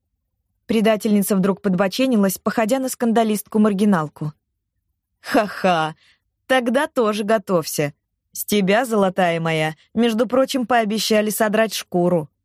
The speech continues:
Вытаращившись на неё, я вспомнила своё предсказание и нахмурилась.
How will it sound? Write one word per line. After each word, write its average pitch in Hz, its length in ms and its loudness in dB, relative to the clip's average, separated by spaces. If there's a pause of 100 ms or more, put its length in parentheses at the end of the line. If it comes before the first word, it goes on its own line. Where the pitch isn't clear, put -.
(560)
Вытаращившись 202 880 0
на 196 120 4
неё, 202 380 4 (340)
я 226 240 2
вспомнила 247 640 0
своё 220 320 0
предсказание 208 880 0
и - 160 2
нахмурилась. 180 920 2